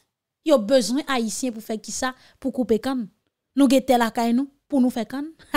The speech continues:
Adje la vie ça ou. Est-ce que ou nan ki niveau yo pran nou? Est-ce que ou pour qui ça yo pran nou? Ou pa janm tande Dominicain camper le jour comme ça. Nous besoin Cubain pour couper kan. Jamais.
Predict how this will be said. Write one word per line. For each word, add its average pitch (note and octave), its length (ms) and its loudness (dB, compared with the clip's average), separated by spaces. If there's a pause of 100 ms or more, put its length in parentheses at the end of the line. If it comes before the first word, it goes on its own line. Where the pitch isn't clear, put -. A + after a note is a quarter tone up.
Adje A3+ 340 -4
la G#3+ 140 0
vie G#3+ 100 -8
ça G#3 240 -10
ou. G#3 80 -18 (220)
Est-ce - 1040 -4
que G5+ 100 10
ou F#5 220 6
nan C5 180 0
ki B4+ 120 6 (100)
niveau G#4+ 500 8
yo G4 160 6
pran E4 300 4
nou? G4 80 -2 (420)
Est-ce - 360 0
que F#5+ 100 8
ou C5+ 180 6
pour A4 140 0
qui A4 160 2
ça - 320 2
yo F4 160 8
pran D4 180 2
nou? E4+ 140 0 (240)
Ou G4 100 4
pa F4 140 2
janm D#4 340 0 (160)
tande B3 400 0
Dominicain C#4 600 0
camper C4+ 340 0
le B3 160 0
jour A#3 160 -4
comme B3+ 140 -4
ça. D#4+ 180 0 (240)
Nous E4+ 160 6
besoin D4+ 480 4
Cubain C4+ 460 2
pour C#4+ 160 -10
couper A#3+ 240 -2
kan. E4+ 180 -6 (140)
Jamais. D4+ 560 0